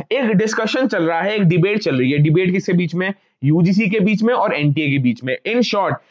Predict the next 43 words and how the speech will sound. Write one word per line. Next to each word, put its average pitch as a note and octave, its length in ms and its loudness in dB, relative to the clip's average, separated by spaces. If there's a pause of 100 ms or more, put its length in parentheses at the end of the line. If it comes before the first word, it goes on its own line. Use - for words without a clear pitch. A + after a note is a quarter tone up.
(140)
जो G3+ 100 2
authorities, G3+ 920 -2
ये F#3 160 0
जो G#3+ 120 0
फो-, G3 360 -2
forty F3 360 -2
member, G#3 360 2
forty F#3 340 -4
member G3+ 280 0
committee F#3 280 0
की, E3+ 140 0
पहले G3 260 -4
seven G#3+ 240 -2
member A3+ 260 0
कमेटी G#3+ 280 0
की A3+ 80 -2
बात G#3 160 0
होती G3 200 0
थी G3+ 60 0
ना, B3 280 -2 (260)
अब F#3 120 -2
forty G3+ 320 -2
member G3 280 0
committee F3 320 -2
बैठ C#3+ 240 -2
रही D#3+ 80 -2
है F3+ 60 0
और F3 80 0
वो E3+ 80 2
कह D#3 100 -4
रही E3 100 -2
है, G3 60 0
"सीयूसीटी G#3 420 0
तो C#4 100 0
रेडी G#3+ 240 0
है G#3+ 80 -2
भाई D#3 140 -2
साहब, F#3+ 340 -4 (720)
सीयूसीटी G#3+ 420 0
तो F3+ 300 0
almost G3 260 0
ready D#3 180 0
है, A3+ 160 -2